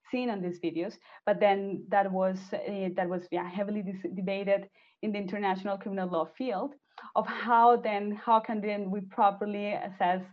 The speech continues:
these, these videos, how can we properly guarantee that they are authentic,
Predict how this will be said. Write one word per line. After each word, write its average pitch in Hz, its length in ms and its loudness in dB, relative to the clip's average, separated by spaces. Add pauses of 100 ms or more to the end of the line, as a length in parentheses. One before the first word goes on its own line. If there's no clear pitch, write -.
(420)
these, 196 180 -4 (220)
these 208 200 -6
videos, 220 300 -2
how 202 240 2
can 202 220 -4
we 190 240 -6 (240)
properly 214 320 2
guarantee 190 640 -2
that 190 200 0
they 190 80 0
are 180 220 2
authentic, 226 560 0